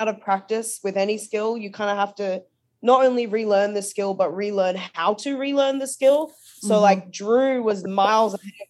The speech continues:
Speaker 1: me in terms of the choreography 'cause my brain hadn't clicked in that way yet. So I'm really glad that I had Drew, uh, in that scene 'cause he was just really supportive and, and he was kind of, like,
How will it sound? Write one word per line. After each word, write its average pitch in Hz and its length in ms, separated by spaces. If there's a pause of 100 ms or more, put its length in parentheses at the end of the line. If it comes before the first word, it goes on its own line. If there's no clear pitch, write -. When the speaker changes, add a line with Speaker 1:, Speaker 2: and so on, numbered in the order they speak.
(120)
Speaker 1:
me 175 100
in 175 80
terms 180 340
of 175 220
the 180 60
choreography 180 800
'cause 185 140
my 170 140
brain 170 500
hadn't 165 400 (880)
clicked - 400
in 190 120
that 175 220
way 175 600
yet. 147 400
So 196 220
I'm 220 260
really 285 240
glad 226 400
that 202 80
I 190 120
had 190 300
Drew, 185 480 (320)
uh, 190 180 (760)
in 226 160
that 196 220
scene 175 440
'cause 196 160
he 208 100
was 196 180
just 190 180
really 202 260
supportive 185 720
and, 165 160
and 160 260
he 180 160
was 175 160
kind 170 240
of, 165 100
like, 160 300